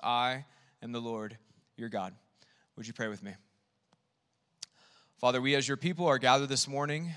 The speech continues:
as your church to worship you in spirit and in truth. And Father, we come to you knowing that we have broken your commands,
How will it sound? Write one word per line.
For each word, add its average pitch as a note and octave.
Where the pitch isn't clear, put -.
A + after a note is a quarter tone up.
as B2
your C3+
church -
to B2+
worship B2+
you B2
in A#2+
spirit A#2
and A#2
in A#2+
truth. G#2
And A#2
Father, B2+
we C#3
come E3+
to C#3
you B2+
knowing C3+
that B2+
we B2+
have B2+
broken C3
your B2
commands, G#2+